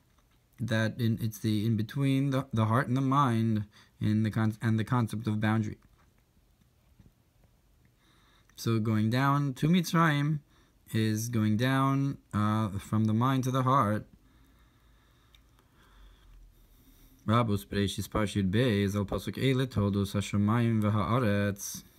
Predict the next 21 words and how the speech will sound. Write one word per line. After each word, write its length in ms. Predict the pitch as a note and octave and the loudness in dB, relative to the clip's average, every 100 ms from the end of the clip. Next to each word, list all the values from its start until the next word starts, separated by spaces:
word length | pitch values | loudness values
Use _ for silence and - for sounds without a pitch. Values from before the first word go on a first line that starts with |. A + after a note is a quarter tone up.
| _ _ - - | _ _ -12 -4
Now 180 | G2 | 0
in 100 | G2+ | 2
Medrash 360 | G#2+ C3 B2+ - | 0 0 -4 -2
Rabbah 200 | B2+ B2+ | -2 0
Bereshis 560 | C3 D3+ - C3+ C3 C3+ | 0 0 0 0 0 -4
it 80 | |
says, 360 | B2+ G2+ G2 G2 - _ - A2+ | -4 -2 -2 -4 -8 _ -10 -2
"These 240 | A2+ G#2+ | -2 -2
are 140 | G2+ F#2+ | -2 -2
the 100 | F#2+ | 0
offspring 460 | A#2+ A#2+ - B2 | -2 -2 -2 -2
of 120 | A#2+ B2 | -2 0
the, 160 | B2 - | -2 0
of, 300 | A#2+ B2+ - - | 0 0 -2 0
offspring 500 | A#2+ - C#3 B2+ B2 | 0 -2 -4 -2 -2
of 120 | B2 | 0
the 80 | B2 | 0
heavens 260 | B2 B2 | 0 -2
and 100 | A#2+ | 0
the 120 | B2 | 2
earth." 400 | C#3+ C3+ B2+ B2 | 2 2 0 -4